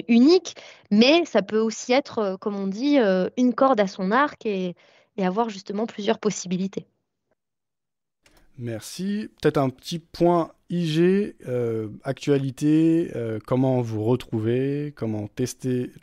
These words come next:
Speaker 2: le trading chez I G, découvrir, voilà, si tu veux prendre quelques minutes.
Speaker 1: Eh ben oui, eh ben, alors, vous pouvez aller sur notre site internet, on a des comptes de démonstration qui sont des comptes de démonstration gratuits, qui sont ouverts de façon, euh, permanente, donc vous pouvez vous en servir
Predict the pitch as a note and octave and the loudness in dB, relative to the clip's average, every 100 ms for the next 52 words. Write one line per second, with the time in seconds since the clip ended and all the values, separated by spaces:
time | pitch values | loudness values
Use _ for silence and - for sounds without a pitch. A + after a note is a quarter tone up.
0 | - - A#2 A2+ A2 - G#2+ G#2 B2 A#2+ | -12 -6 -4 -2 -4 -6 -8 -8 -8 -10
1 | - A2 A2 B2 G#2+ - - _ _ - | -12 -12 -12 -14 -14 -16 -20 _ _ -20
2 | B2 - A2+ A2 - A#2+ A#2 A2+ G#2+ A#3+ | -20 -14 -12 -12 -12 -10 -10 -10 0 4
3 | G#3+ G3+ A3+ A4 B4+ A#3 A#3 A#3+ A#3+ A#3+ | 6 6 4 2 2 0 2 2 2 2
4 | B3 B3 A#3 A3 A#3 C#4+ E4+ E4+ F4+ E4+ | 2 2 0 -6 -10 -8 -4 2 4 4
5 | E4 - D4+ C#4+ - C#4 C4 - - E4 | 0 -2 -2 -2 0 -2 -2 -4 0 2
6 | D4+ C#4+ C#4 C#4+ - A#3+ G#3 A3+ - D4 | 4 2 4 2 0 -2 -2 -2 -2 -2
7 | D4+ B3 A#3 A#3+ A3 B3 A3 C#4+ - - | 0 0 0 -2 -2 -4 -2 -4 -4 -4
8 | G#3+ G3+ A3+ B3+ A3 G#3+ G#3 - A3 G3+ | -2 0 0 0 2 2 2 0 -2 -2
9 | A3+ G3 G#3+ B3+ - A#3 A3 _ _ - | -2 0 2 0 0 -12 -14 _ _ -18
10 | - G#3 G#3 A#3 G#3+ F#3+ F#3+ - A3+ A3 | -8 -2 0 0 -4 -4 -4 -2 -4 -2
11 | F#3+ F3+ A#3+ A#3+ A3+ G#3 G#3+ G3 F#3 F3 | -2 0 0 0 0 0 -4 -4 -6 -8
12 | - G#3+ G#3 G#3 G3 G#3 G#3 | -2 -2 0 -2 0 0 0